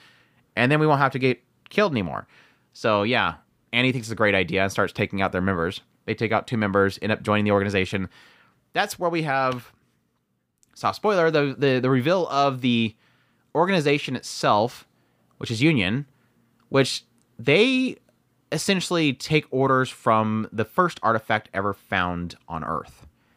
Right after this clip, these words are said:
Now, this is where things, I think, is probably where this story goes from just being a typical show, shonen to, it, it's, it, I'm assuming this is the hook, unless there's something else later.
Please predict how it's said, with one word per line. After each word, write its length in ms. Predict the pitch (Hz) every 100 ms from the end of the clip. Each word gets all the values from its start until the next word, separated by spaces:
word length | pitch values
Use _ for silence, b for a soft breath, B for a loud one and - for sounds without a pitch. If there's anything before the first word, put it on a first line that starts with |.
| _
Now, 80 | 110
this 80 | 160
is 80 | 185
where 120 | 185
things, 280 | - 147 131
I 80 |
think, 260 | 120 131 135
is 100 | 113
probably 440 | - - 107 120
where 340 | 117 110 104 101
this 180 | 95 101
story 460 | - 95 98 104
goes 260 | 95 101 98
from 220 | - 98
just 180 | 98 -
being 200 | 101 98
a 40 |
typical 460 | 92 87 95 - 98
show, 440 | - - 98 101
shonen 640 | 104 - - 113 107 104 104
to, 380 | 104 95 92 90 b b b b b b _ _ _ _ _ _
it, 120 | - -
it's, 200 | 147 -
it, 160 | 180 165
I'm 160 | 147
assuming 360 | 143 - 190 180
this 140 | 139
is 60 | 98
the 80 | 95
hook, 260 | 98 - -
unless 200 | 104 113
there's 120 | 127
something 220 | 123 113
else 140 | 98 95
later. 240 | 80 -